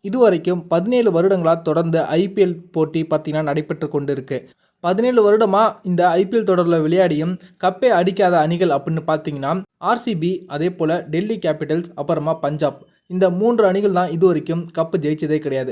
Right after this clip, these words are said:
ஆனா, இதுல ஆர் சி பி அணி மீது தான் பாத்தீங்கன்னா பெரிய அளவிலான எதிர்பார்ப்புகள் எப்போதுமே இருக்கும். காரணம், அந்த அணியில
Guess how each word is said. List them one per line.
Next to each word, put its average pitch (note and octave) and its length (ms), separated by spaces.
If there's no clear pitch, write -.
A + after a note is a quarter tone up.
ஆனா, D3 280
இதுல D3 280
ஆர் G3+ 220
சி A#3+ 140
பி G#3+ 120
அணி F3+ 180
மீது F3 280
தான் E3+ 200
பாத்தீங்கன்னா D#3+ 500
பெரிய F3+ 280
அளவிலான E3+ 340
எதிர்பார்ப்புகள் D3+ 580
எப்போதுமே D#3 500
இருக்கும். C#3+ 360
காரணம், D#3 400
அந்த D3 280
அணியில D#3 220